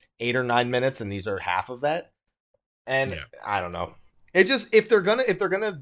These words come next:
Speaker 1: last only that long, I kind of wish they were just a little more common. They don't have to be super common. I don't want one every floor, but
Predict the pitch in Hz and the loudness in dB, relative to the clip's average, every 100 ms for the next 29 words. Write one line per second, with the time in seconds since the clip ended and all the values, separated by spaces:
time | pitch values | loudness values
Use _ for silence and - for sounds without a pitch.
0 | 120 120 131 - - 123 127 117 101 95 | -6 -2 -2 -2 -6 -2 0 0 -2 -2
1 | 95 120 156 _ _ _ _ _ _ _ | -2 -4 -8 _ _ _ _ _ _ _
2 | _ _ _ - 147 147 139 156 156 135 | _ _ _ -2 -2 0 -2 0 0 0
3 | 143 135 120 117 - 113 123 123 110 107 | -4 -4 -4 -6 -10 -6 -4 -2 -4 -2
4 | 123 117 311 359 226 170 - 262 247 180 | -4 -2 0 0 -2 -8 -6 -6 -6 -2
5 | 135 117 175 127 127 170 120 101 117 101 | -2 2 2 4 2 2 -2 -4 -6 -6
6 | 90 - 113 143 87 82 _ _ _ _ | -16 -6 -2 0 -2 -8 _ _ _ _
7 | _ _ - 143 139 | _ _ 0 2 2